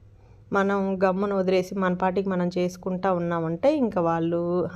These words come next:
అంతే బద్ధకంగా అట్లా తయారైపోతారు. మన తర్వాత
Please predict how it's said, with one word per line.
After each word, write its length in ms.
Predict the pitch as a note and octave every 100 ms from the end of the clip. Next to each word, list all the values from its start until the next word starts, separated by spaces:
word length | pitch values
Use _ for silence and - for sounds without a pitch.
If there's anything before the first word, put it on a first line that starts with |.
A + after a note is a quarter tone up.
| F#3
అంతే 280 | F3+ F3+
బద్ధకంగా 680 | F#3+ F3+ E3 F3 F3 E3+ E3+
అట్లా 280 | F3 E3 E3
తయారైపోతారు. 1200 | D#3+ E3+ F3 F3+ E3+ E3 D#3+ D#3+ D#3 G#3 D#4+ - - - - - -
మన 200 | G3 G3+
తర్వాత 880 | G#3 G#3 G#3 G#3 G#3 G#3 F#3 F#3 -